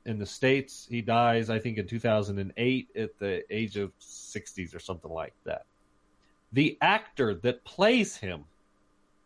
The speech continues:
Hein Nagor, was also a survivor of said Holocaust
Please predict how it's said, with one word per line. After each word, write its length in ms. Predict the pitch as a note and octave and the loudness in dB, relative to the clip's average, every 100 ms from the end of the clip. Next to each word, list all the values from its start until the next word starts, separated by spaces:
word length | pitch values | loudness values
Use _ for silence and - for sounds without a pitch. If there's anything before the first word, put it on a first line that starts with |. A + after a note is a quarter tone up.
| _ | _
Hein 340 | A#2+ C3 B2+ A#2+ | 0 0 0 -2
Nagor, 460 | G#2+ B2 A2 D#2+ - _ _ _ _ - - _ _ _ _ _ _ _ | 2 4 4 2 -6 _ _ _ _ -20 -20 _ _ _ _ _ _ _
was 400 | A2+ C3 D#3 D3+ - - | 2 8 8 6 2 6
also 580 | A3 B3 - C#3+ A2+ - | 8 8 4 2 2 2
a 120 | C3+ | 0
survivor 880 | - C#3 A2 C3 C#3 B2+ G2+ F#2+ - - | 0 -2 2 4 6 4 -2 -6 -6 0
of 260 | C3+ A2 | 0 0
said 480 | - - C#3 G#2 F2+ - | -4 2 2 2 -4 -4
Holocaust 880 | C3 B2 G2 - A2+ F2 - - | 2 2 2 -2 0 0 -4 -16